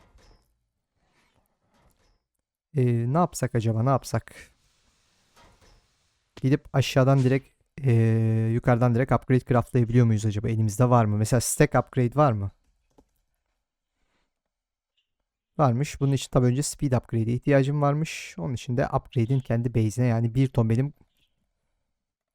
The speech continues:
açıkçası quartz enriched iron'a ihtiyacım olacak gibi duruyor. Sonrasında craftlayabiliyor muyuz direkt?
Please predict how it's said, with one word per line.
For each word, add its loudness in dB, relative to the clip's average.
açıkçası -4
quartz -2
enriched -4
iron'a -2
ihtiyacım -4
olacak -4
gibi -4
duruyor. 2
Sonrasında -2
craftlayabiliyor 2
muyuz -4
direkt? -4